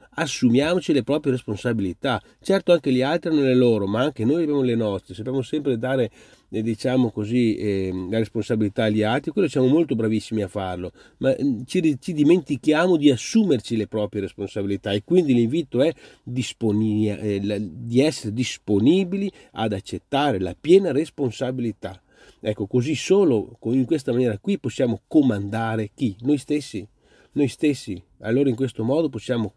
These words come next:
governare noi stessi, assumendoci la propria responsabilità, perché cercare di scaricare le proprie responsabilità, intanto il mer-, eh, il, il mondo cos'è che fa? Ci sbalza fuori,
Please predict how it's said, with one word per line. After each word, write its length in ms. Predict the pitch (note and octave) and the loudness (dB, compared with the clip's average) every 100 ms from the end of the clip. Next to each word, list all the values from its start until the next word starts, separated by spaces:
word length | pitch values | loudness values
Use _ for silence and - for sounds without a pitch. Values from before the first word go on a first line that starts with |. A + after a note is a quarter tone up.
| _ | _
governare 720 | C3+ C#3 A2+ G2+ A2 A2+ G#2 | 2 4 4 -2 -2 -2 -4
noi 220 | G2 A2 A2 | -4 -2 -4
stessi, 580 | - G#2 F#2 - F2+ - _ - - - | -4 -8 -8 -10 -14 -14 _ -20 -20 -8
assumendoci 720 | G#2+ - A2 A2 F3 F3+ - | -8 -6 0 4 4 2 -6
la 120 | E3+ | -8
propria 340 | - B2+ D3 C3 | -6 -6 -4 -8
responsabilità, 800 | A2+ A2 - F#2+ F#2+ F#2 G2 G2 | -8 -12 -10 -10 -10 -8 -8 -6
perché 420 | A2 G#2+ C#3+ A#2 - - | -6 -2 2 2 0 -20
cercare 540 | - A#2+ G#2+ D3+ D3+ B2+ | -6 -4 -4 -2 0 0
di 80 | G#2+ | -4
scaricare 800 | - - A2 A2 - D#3 F3 A#2 | -6 -2 0 0 -2 -2 0 0
le 120 | G2 | 0
proprie 320 | C#3 C#3 A#2+ | 0 0 -2
responsabilità, 920 | G2 - F2+ G#2 E2+ F2 D#2+ - B2+ - _ _ _ | -8 -10 -10 -8 -8 -10 -10 -6 -6 -6 _ _ _
intanto 760 | B2+ C3 F#3+ G3+ F#3+ D#3+ B2 - _ _ _ _ _ - | -2 -2 0 -2 0 0 -2 -4 _ _ _ _ _ -6
il 200 | C3+ B2 | 0 2
mer-, 300 | A#2 G#2 G#2 | 2 0 -4
eh, 220 | A#2+ A2+ | -2 -2
il, 160 | A#2+ A2 | 0 -2
il 300 | B2+ C#3 B2 | 2 2 4
mondo 420 | C3+ E3+ F3 E3+ | 4 4 0 -4
cos'è 260 | A#2+ A#2 | -6 -6
che 140 | G2+ F#2 | -6 -10
fa? 260 | - E2 _ _ _ _ _ _ | -10 -12 _ _ _ _ _ _
Ci 180 | - C3 | -2 -2
sbalza 1000 | G#2+ G#2 A#2 D3+ F3 D#3+ - F3+ F3+ - | -2 -4 -4 -2 -2 -4 -4 -2 -2 -2
fuori, 760 | - - B2 G#2 G#2 G2 F2+ | -20 -6 -2 -2 -4 -10 -10